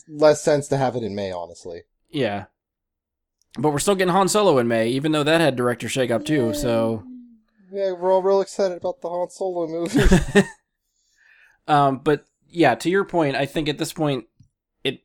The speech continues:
Speaker 2: probably, especially with the del-, with the delay, the six-month delay that they're gonna do, I imagine they are rewriting everything.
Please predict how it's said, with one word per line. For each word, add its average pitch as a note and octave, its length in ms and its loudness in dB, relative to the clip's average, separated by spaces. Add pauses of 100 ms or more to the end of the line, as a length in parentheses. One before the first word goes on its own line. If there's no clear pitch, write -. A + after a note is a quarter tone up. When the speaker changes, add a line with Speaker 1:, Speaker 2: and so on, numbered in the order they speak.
(140)
Speaker 2:
probably, D#3 480 0
especially G3 360 2
with C#3+ 160 0
the - 40 -4
del-, A#2+ 380 -4
with C3 160 -6
the B2 80 -10
delay, B2 320 0
the C3 100 -4
six-month B2+ 460 -6
delay B2 240 -2
that C3 100 -8
they're C#3 140 -4
gonna C#3 120 -4
do, D3 200 -2
I B2+ 160 -2
imagine C#3 400 -2
they C3+ 80 0
are A#2 120 0
rewriting A#2+ 560 -2
everything. C3+ 440 -2